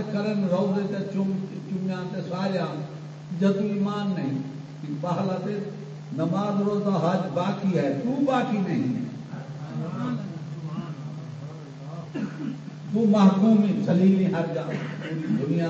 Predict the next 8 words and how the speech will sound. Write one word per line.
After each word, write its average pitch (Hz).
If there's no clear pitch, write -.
تے۔ 151
کافر 185
دا 185
کھلا 190
ہے، 175
ساڈا 156
سر 156
ہے۔ 156